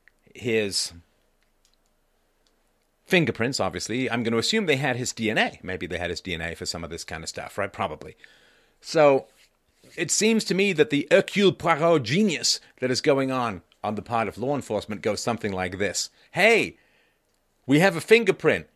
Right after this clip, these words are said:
Can, can you put it, scan it into the fingerprint database?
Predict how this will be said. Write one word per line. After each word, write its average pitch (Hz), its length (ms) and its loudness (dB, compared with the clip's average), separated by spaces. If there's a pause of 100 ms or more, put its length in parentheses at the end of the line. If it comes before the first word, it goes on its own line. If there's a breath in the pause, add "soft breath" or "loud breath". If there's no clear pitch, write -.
(140)
Can, 123 240 0
can 135 220 0
you 123 60 2
put 175 200 0
it, 156 260 -4
scan 190 300 0
it 175 140 2
into 175 180 0
the 117 80 -10
fingerprint 165 640 -4
database? 185 560 2